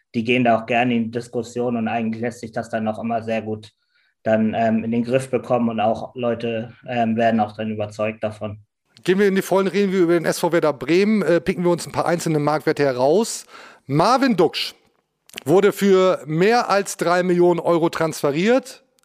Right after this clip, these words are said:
Speaker 2: hat jetzt bei euch einen Marktwert von zwei Komma fünf Millionen, korrekt? Ja, ne? Ähm,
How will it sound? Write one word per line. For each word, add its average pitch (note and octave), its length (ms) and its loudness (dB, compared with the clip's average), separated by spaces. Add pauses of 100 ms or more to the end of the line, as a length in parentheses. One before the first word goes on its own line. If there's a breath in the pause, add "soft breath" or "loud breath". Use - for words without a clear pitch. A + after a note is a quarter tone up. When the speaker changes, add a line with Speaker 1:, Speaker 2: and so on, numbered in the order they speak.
(100)
Speaker 2:
hat D#3 200 -2
jetzt - 200 -2
bei E3 80 0
euch E3+ 220 2
einen E3 80 -4
Marktwert D#3+ 380 -2
von D#3 180 -4
zwei D3+ 220 -2
Komma D3+ 180 -4
fünf C#3 200 -8
Millionen, A#2+ 280 -6
korrekt? E3 380 -2 (240)
Ja, A#2 180 -6 (180)
ne? A3+ 160 2 (1000 loud breath)
Ähm, D#3 460 0